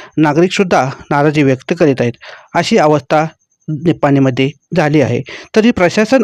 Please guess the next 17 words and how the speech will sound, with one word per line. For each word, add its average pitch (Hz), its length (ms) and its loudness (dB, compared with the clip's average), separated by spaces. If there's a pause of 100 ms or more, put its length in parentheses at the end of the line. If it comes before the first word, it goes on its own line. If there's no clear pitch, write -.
अधिकाऱ्यांनी 147 640 2
लवकरात 180 480 0
लवकर 190 340 0 (480)
सगळीकडचे 202 520 2
पथदीप 175 460 0
सुरू 165 160 0
करावे 151 340 2
अशी 151 240 0
मागणी 135 400 0 (120)
नागरिकातून 151 600 0 (300)
केली 180 240 2
जात 131 220 2
आहे. 117 220 -2 (280)
शिवा 120 260 0
न्यूजसाठी 208 540 0 (220)
शिवानंद 196 400 2
वशीदार. 135 380 0